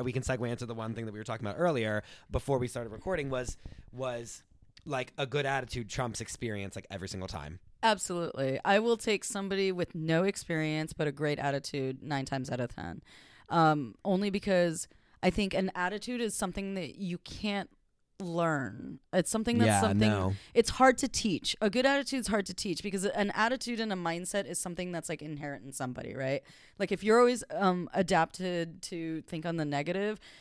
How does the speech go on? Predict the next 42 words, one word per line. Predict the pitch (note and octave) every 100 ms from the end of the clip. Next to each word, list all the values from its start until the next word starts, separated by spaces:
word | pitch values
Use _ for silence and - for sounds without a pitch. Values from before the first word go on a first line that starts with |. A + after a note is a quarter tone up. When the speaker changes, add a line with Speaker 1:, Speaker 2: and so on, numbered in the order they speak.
| -
Speaker 2:
then | G#3 G3+
of | F#3
course | - A#3+ A#3+
pretty | - A3+ A3
much | G#3+ - G3
every | E3+ F#3+
outcome | - E3+ - F#3+
and | F#3 F3
scenario | F3+ E3+ E3 E3+ E3+
that | E3+
you | E3+
problem | - D3+ D#3 F#3+
solve | - A3
is | G3+
gonna | - F3+
go | D#3 D#3
into | D3+ C#3+
the | C#3
negative. | D3 D#3+ - - - - - - _
But | A3
if | G#3
you | A3+
want | A3 B3+
a | C#4
positive | - A3 G#3 F#3 D3+
outcome, | E3 - - E3+ D3+ C#3+ - - - -
it's | G3+ -
just | - C#4
as | C4+
simple | - A3 A#3+
as | G#3+
saying, | - G3 F#3 F#3
like, | D#3+ D#3
"Think | - - -
positively." | F3 B3 B3 - - G1+ G1+ - - -
You | - G#3
know | G#3
what | G#3
I |
mean? | G#3 A3 A#3+
And, | - G3
like, | G3+ F3+ -